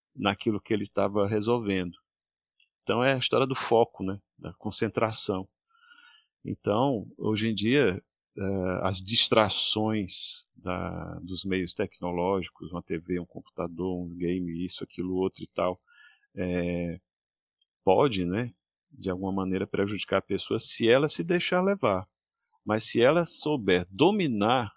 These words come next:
essa tecnologia, no sentido de, "Poxa, eu, eu posso usar na hora que eu quiser esse celular, né? Agora não vou porque eu tenho que focar nisso, focar naquilo", enfim. Porque tem essa mania, a gente tem a mania de querer ser, "Ah, não, eu sou multitarefas, eu,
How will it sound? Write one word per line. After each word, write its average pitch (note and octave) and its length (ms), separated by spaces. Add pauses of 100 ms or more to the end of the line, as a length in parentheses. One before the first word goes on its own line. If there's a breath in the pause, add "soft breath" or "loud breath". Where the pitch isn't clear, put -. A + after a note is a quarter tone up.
(100)
essa - 260
tecnologia, F2+ 1040
no F2 120
sentido G2+ 600
de, E2+ 400
"Poxa, E2+ 380
eu, E2 320
eu F2 180
posso F#2 260
usar F2 180
na E2+ 120
hora E2+ 140
que - 100
eu - 60
quiser F2 320
esse - 120
celular, A#2+ 720
né? G2+ 320 (540 soft breath)
Agora G2 400
não F#2+ 180
vou G#2+ 180
porque - 140
eu - 40
tenho - 180
que - 80
focar F2+ 340
nisso, A#2+ 460
focar - 340
naquilo", B2 560
enfim. A#2 460 (1040)
Porque C#3 500 (280)
tem C#3 140
essa D3+ 220
mania, E3 320
a - 20
gente B2+ 220
tem C#3+ 100
a C#3+ 40
mania C#3 420
de A2+ 180
querer A2+ 440
ser, - 280
"Ah, A#2+ 200
não, G2 200
eu G#2 60
sou A#2 180
multitarefas, G2 1000
eu, F#2 180